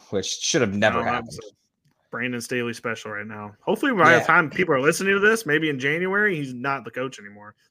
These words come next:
Speaker 2: That'd be nice.
Speaker 1: Yeah, I, it is really tough. And you talk about someone that's kinda like Phillip Rivers, this poor, poor San Diego, or, sorry, whatever, fans, uh, Chargers
Speaker 2: <laughs>
Speaker 1: fans.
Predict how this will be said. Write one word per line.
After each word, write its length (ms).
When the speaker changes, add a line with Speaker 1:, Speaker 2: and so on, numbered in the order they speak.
Speaker 2:
That'd 140
be 80
nice. 320
Speaker 1:
Yeah, 460
I, 240
it 120
is 160
really 140
tough. 320
And 100
you 80
talk 280
about 200
someone 220
that's 240
kinda 220
like 240
Phillip 240
Rivers, 340
this 300
poor, 220
poor 380
San 320
Diego, 400
or, 240
sorry, 260
whatever, 420
fans, 440
uh, 160
Chargers 440
Speaker 2:
<laughs> 0
Speaker 1:
fans. 440